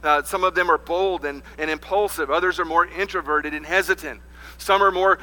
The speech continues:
quick to act and move and to believe. Others are more doubtful and questioning.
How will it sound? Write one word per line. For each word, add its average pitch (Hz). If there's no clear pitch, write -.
quick 214
to -
act 190
and 160
move 196
and 156
to 156
believe. 165
Others 185
are 175
more 165
doubtful 160
and 131
questioning. 131